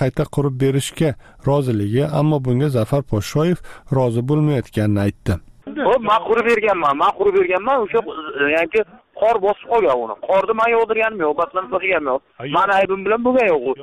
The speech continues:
Speaker 2: Lekin mayli, shunday bo'lsa ham, men qaytadan ta'mirlab beraman, deyapman. Ko'nmayapti. U aytyapti, "Buzib olib ketgin, ke-,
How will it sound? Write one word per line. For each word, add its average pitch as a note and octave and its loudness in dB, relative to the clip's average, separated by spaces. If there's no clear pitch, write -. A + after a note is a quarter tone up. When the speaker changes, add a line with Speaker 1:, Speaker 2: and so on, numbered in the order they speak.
Speaker 2:
Lekin F3+ -2
mayli, G3 2
shunday F#3+ 0
bo'lsa - -2
ham, A#3+ 0
men A#3+ 0
qaytadan G3+ 0
ta'mirlab A3+ 0
beraman, D3+ 0
deyapman. A#2+ -2
Ko'nmayapti. F#3+ 0
U - 4
aytyapti, E3 0
"Buzib F#3+ -2
olib F#3+ -2
ketgin, C3+ -4
ke-, - -4